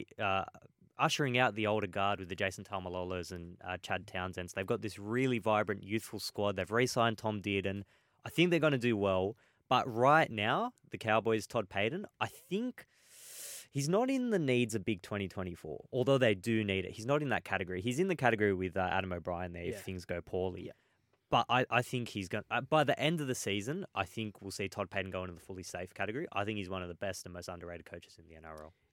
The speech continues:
Speaker 2: Yeah, so gets there in twenty twenty-one, kind of revamps the squad, revamps what they're
Speaker 1: Mm.
Speaker 2: doing, don't make the finals. Twenty twenty-two focuses all on defense. They make the prelims, go down in heartbreaking fashion to the Eels. And then twenty twenty-three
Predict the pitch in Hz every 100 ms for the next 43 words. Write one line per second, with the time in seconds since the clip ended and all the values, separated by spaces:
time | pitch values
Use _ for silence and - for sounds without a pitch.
0 | - 120 107 - 131 123 - - 175 -
1 | 190 170 143 151 139 - 131 127 120 117
2 | 117 - 135 120 120 139 135 123 123 120
3 | - 123 - 117 113 120 123 120 - 120
4 | 117 117 113 107 131 139 - 113 120 110
5 | 107 107 - - 143 139 - 131 123 -
6 | 123 120 117 - 131 131 127 123 113 120
7 | _ 135 143 147 135 120 - 120 117 -
8 | - - _ - 123 131 - 131 135 123
9 | 123 117 113 - 127 123 120 120 113 -
10 | _ 120 113 123 127 120 117 110 117 107
11 | 120 113 113 110 113 107 113 120 113 110
12 | - - _ _ - 165 175 - 147 120
13 | 131 135 135 127